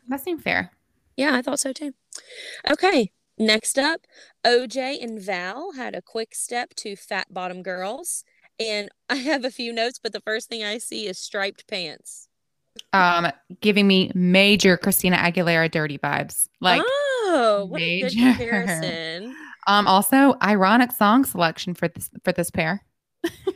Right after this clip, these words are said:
Speaker 2: V-, very, very ironic, like, very flirty, but
Speaker 1: Uh-huh.
Speaker 2: still, I thought the dance, while it's a flirty track, it was, again, a little bit more playful. She was very, like, kind of giddy,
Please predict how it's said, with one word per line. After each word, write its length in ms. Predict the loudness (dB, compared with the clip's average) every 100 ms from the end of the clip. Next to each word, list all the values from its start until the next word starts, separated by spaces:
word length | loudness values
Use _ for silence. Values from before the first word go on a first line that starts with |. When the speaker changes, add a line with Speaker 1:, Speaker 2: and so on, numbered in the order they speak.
| -6
Speaker 2:
V-, 160 | -6 -6 -6
very, 460 | -2 2 4 4 2
very 380 | 2 2 4 4
ironic, 420 | 4 2 0 -2 -6
like, 180 | -6
very 300 | -2 -2 -4
flirty, 680 | -8 -10 -4 -2 -4 -6 -8 -12 _ _
but 140 | -8 -6 -6
Speaker 1:
Uh-huh. 80 | -4
Speaker 2:
still, 440 | -2 -2 -6 -10 -14 _ _ _ -8
I 120 | -8
thought 280 | -6 -12 -10
the 80 | -10
dance, 500 | -8 -8 -10 -12 -8
while 260 | -6 -4
it's 140 | -6 -10
a 60 |
flirty 340 | -8 -8 -8 -10
track, 400 | -8 -6 -6 _
it 160 | -8
was, 160 | -8 -8
again, 460 | -8 -6 -6 -6 -8
a 60 | -6
little 180 | -6 -6
bit 140 | -10
more 200 | -10 -12
playful. 800 | -6 -4 -4 -2 0 2 0 -6 _ _ -12
She 260 | -8 -4 -4
was 200 | -4 -4
very, 420 | -4 -4 -4 -4
like, 320 | -4 -6 -8 _ _
kind 240 | -6 -4
of 200 | -6 -6 _ -18 -18 -2
giddy, 580 | -2 -2 -8 -8 -8